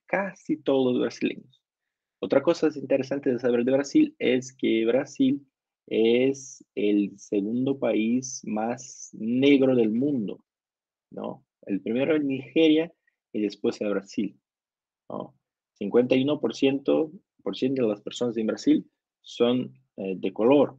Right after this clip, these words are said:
Es decir, no sé si eso es prejuicioso, Andrés, me perdone, pero que, pero que en portugués podría ser decir así, ¿no? Entonces, es porque hubo una esclavitud en Brasil muy fuerte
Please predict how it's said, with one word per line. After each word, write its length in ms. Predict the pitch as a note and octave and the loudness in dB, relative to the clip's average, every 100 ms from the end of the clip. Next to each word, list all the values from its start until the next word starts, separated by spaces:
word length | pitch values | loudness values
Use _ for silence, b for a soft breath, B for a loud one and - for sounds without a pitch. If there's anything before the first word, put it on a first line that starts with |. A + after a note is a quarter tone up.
| _ - | _ -12
Es 60 | |
decir, 280 | F#2+ - G2 | -12 -8 -6
no 140 | G2 | -6
sé 180 | F#2+ A2 | -2 -4
si 140 | - A2 | -2 -6
eso 260 | - G#2+ | -2 -2
es 140 | G2 - | -2 -6
prejuicioso, 920 | G#2 G2 - G#2+ G2+ - C#3 B2+ B2 | -6 -6 -2 -2 0 2 2 2 0
Andrés, 380 | A#2+ A#2 G#2+ - | 2 2 2 -6
me 100 | F#2+ G#2 | -8 -6
perdone, 500 | G2 A2 A#2 B2+ G#2+ | -4 0 4 6 4
pero 220 | G2+ G#2+ - | 2 -2 -2
que, 100 | G#2 - | -6 -4
pero 140 | G#2 | -4
que 80 | - | -4
en 80 | G#2 | -4
portugués 380 | - G#2 G#2 - | -6 -2 -2 -2
podría 260 | G2+ G2+ G2 | -2 -2 -2
ser 160 | G2 | -8
decir 280 | F#2 - - | -8 -12 -14
así, 200 | - - _ _ _ _ _ _ b b - | -14 -20 _ _ _ _ _ _ b b -6
¿no? 220 | A2 C3 - | 0 0 -2
Entonces, 720 | A2+ G2+ A2+ A2 C#3 C3+ - - | -4 0 0 2 2 0 -8 -4
es 400 | G#2+ A#2 - - | 0 0 -4 -4
porque 520 | A#2+ G2+ - D3 D3 _ _ _ | -2 -2 4 4 4 _ _ _
hubo 460 | C#3+ D3 D#3 E3 - | 6 8 8 6 2
una 220 | C3 B2 | -2 -2
esclavitud 800 | A2+ - A#2+ A2+ A2 - D3 D#3 | -2 0 0 2 0 2 6 6
en 140 | B2+ G#2+ | 6 2
Brasil 440 | G#2 - D3 - | -2 2 2 2
muy 400 | - B2 C3+ D#3+ | -8 -4 4 4
fuerte 480 | D#3 E3+ E3+ - - | 4 2 2 0 -20